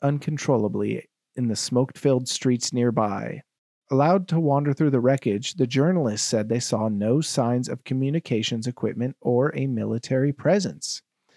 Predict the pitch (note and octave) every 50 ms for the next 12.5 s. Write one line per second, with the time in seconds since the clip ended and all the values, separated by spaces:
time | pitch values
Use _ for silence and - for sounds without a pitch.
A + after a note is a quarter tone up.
0 | _ _ _ _ _ - C3 C3+ C3+ B2+ A2+ C#3 D3 D3 - - E3 - D#3+ D3+
1 | C#3 B2+ A#2+ A2+ A#2+ B2+ C3 B2+ B2+ B2 B2 - - - C3 B2 A#2 A#2+ - A#2
2 | A2+ A2+ A2 G#2+ G#2+ A2 - _ _ _ _ _ _ _ _ _ _ _ _ _
3 | - F#3+ A2+ G#2 G2 F#2+ G2 - - - _ _ _ _ _ _ _ _ _ _
4 | _ _ _ _ - - E3+ D#3+ C#3+ D3+ D3 D3 C3+ B2+ A#2+ - - - - A#2+
5 | A2+ A#2 A#2 - - - A2+ A2+ A#2 A#2 A2+ G#2+ G#2 - - A#2 G#2+ G#2 G2 -
6 | A2 G#2 G#2 - - D3 E3 D#3 - - C3+ B2+ B2+ B2+ B2+ A#2+ A#2 A#2+ A#2 -
7 | - _ _ _ _ _ - C3+ C3 C#3 A2+ - - C3 B2+ B2 A#2 - - -
8 | A#2 G#2+ G2+ A2 D#3 F3 F#3 F3 F3 - F3 E3+ D#3+ D#3 - F3 D#3 - - F3
9 | E3 E3 D#3+ D#3+ D#3 D#3 D3+ D3+ D3+ D3 - _ _ _ _ _ _ _ _ _
10 | _ _ _ _ _ _ _ _ _ _ _ - B2 B2 A#2+ - - C#3 C#3 C3+
11 | C3+ C3+ C3+ C3 B2+ C3 C3 C3 A#2+ B2+ B2+ B2+ B2+ B2 A#2+ - A#2 A2+ A2 A2
12 | G#2+ G#2+ G#2+ G#2 G2+ G#2 F2+ - -